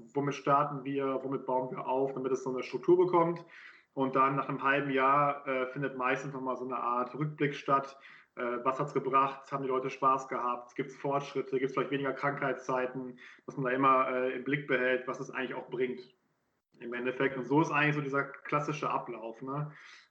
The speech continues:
Äh, vor diesem ganzen Coronavirus war ich halt viel vor Ort, sag ich mal so. Also ich war viel im Unternehmen, hab mit den Leuten auch gesprochen über bestimmte Themen, auch eins zu eins. Und durch Corona hat's natürlich alles ein bisschen, ähm, ins Digitale verlagert, ne? Also,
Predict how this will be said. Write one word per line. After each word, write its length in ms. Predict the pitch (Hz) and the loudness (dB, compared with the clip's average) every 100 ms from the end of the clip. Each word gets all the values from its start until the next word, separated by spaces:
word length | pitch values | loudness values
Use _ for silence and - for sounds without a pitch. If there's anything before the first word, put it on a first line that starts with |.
| - | -4
Äh, 220 | 123 123 | 0 0
vor 300 | - 151 160 | 2 4 4
diesem 180 | 165 160 | 4 0
ganzen 260 | 156 - - | 0 -2 -12
Coronavirus 760 | - 143 151 170 156 156 156 151 | -2 0 4 2 4 2 2 0
war 80 | 135 | 0
ich 60 | |
halt 120 | 139 - | 0 -4
viel 260 | - 160 | -4 -4
vor 280 | 151 147 131 | 0 0 0
Ort, 400 | 135 160 214 - | 2 0 0 -6
sag 140 | 170 175 | -6 -4
ich 100 | 160 | -2
mal 140 | 175 | 0
so. 200 | 165 180 | 4 4
Also 120 | 139 131 | 6 4
ich 80 | |
war 140 | 131 131 | 4 0
viel 460 | - 160 160 156 - - _ | 2 4 4 4 -4 -18 _
im 160 | 170 180 | 4 6
Unternehmen, 380 | 175 170 170 156 | 2 0 -2 -2
hab 60 | |
mit 80 | 147 | -2
den 100 | 139 | 0
Leuten 220 | 139 143 | 0 0
auch 100 | 131 | -4
gesprochen 520 | - - - 156 165 165 | -8 -10 -4 -2 -2 -2
über 140 | 156 | -2
bestimmte 360 | 151 165 151 147 | -2 -2 -4 -4
Themen, 340 | - 151 147 | 0 2 2
auch 160 | 127 127 | 0 -2
eins 300 | 131 131 - | -4 -4 -2
zu 140 | 131 | 2
eins. 440 | 135 156 175 156 - - - - _ - | 4 4 2 -2 -12 -20 -20 -20 _ -2
Und 180 | 135 | 2
durch 140 | 143 143 | 2 2
Corona 300 | 131 147 147 | 0 4 4
hat's 120 | 143 | 2
natürlich 280 | 143 143 135 | 0 -2 0
alles 220 | 131 135 | -2 -2
ein 100 | 127 | -4
bisschen, 480 | 131 - 139 135 131 127 | -6 -2 0 0 -4 -6
ähm, 280 | 123 123 | -4 -4
ins 180 | 131 117 | -8 -10
Digitale 520 | 131 123 123 127 131 | -10 -10 -4 -2 0
verlagert, 600 | - 123 117 113 117 - | -2 -6 -6 -6 -8 -8
ne? 100 | 139 | -4
Also, 540 | 151 123 117 123 123 | 0 0 2 2 2